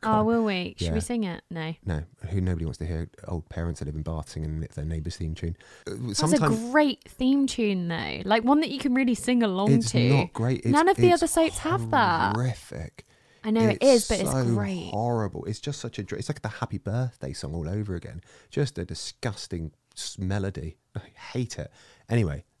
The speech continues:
Speaker 1: um,
Speaker 2: <laughs> You're passionate about that.
Speaker 1: <laughs> it just, it, yeah. Anyway, remember they used to just randomly swap an actor out? They'd randomly, like, you'd have this mum all of a sudden who just had blonde hair and she was brunette the whole time, completely different looking,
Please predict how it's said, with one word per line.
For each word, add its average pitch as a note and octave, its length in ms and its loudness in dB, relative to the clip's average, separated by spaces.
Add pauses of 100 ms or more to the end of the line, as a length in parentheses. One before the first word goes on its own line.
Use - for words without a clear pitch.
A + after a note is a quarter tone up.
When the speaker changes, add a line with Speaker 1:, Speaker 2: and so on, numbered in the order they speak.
(140)
Speaker 1:
um, F#2 260 2 (360)
Speaker 2:
<laughs> - 380 -12
You're F4 60 4
passionate - 560 2
about - 260 -6
that. - 220 -4 (220)
Speaker 1:
<laughs> - 360 -2
it C#3+ 160 0
just, A2+ 200 -2 (240)
it, - 180 -6
yeah. E2+ 280 -4 (300)
Anyway, G#2+ 220 4 (960)
remember D3 260 0
they E3 60 -2
used D#3 100 -8
to D3 60 -2
just - 260 -6
randomly G#2+ 440 2
swap - 220 -6
an F2 60 -2
actor D2+ 320 -6
out? C#2+ 180 -8 (220)
They'd G2+ 140 0
randomly, A2 400 4
like, F#2 220 -2
you'd F#2+ 120 -2
have F2+ 120 -4
this F2 160 -6
mum F#2 260 0
all F2+ 140 -2
of F2 60 -6
a - 40 -16
sudden F2 200 -6
who F2+ 100 -6
just F2 160 -6
had F2+ 120 -6
blonde F2+ 240 -4
hair F2 180 -4
and E2 120 -4
she - 80 -10
was E2 60 -8
brunette F2+ 320 -4
the - 60 -12
whole F2 100 -6
time, F2 260 -6
completely D#2+ 320 -6
different F#2+ 300 -4
looking, D#2 260 -8